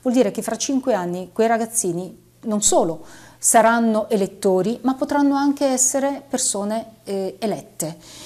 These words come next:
E quindi questo significa che ogni azione che l'amministrazione comunale compierà, sindaco, giunta, consiglieri e tutte le persone che comunque s-, rimarranno accanto, accanto al sindaco, dovrà, eh,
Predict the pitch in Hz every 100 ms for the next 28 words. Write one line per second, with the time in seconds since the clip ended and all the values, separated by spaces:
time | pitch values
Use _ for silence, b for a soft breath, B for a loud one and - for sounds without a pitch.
0 | B 233 240 339 339 311 311 302 311 294
1 | 277 226 190 190 - 240 277 359 349 339
2 | 320 320 - - 208 170 165 165 160 208
3 | 196 214 220 226 220 226 214 - 311 269
4 | 214 202 214 247 226 185 190 175 185 190
5 | 254 311 B B B B B B _ _
6 | - - 277 269 190 165 180 180 170 262
7 | 226 170 170 - - 196 - 202 254 254
8 | 208 359 - - - 427 427 311 285 254
9 | - 175 151 156 185 240 262 285 220 -
10 | 226 220 214 208 254 214 180 185 185 190
11 | - 214 208 202 190 - - 196 240 233
12 | - 392 392 392 403 B B B B -
13 | 233 294 349 302 - 285 285 277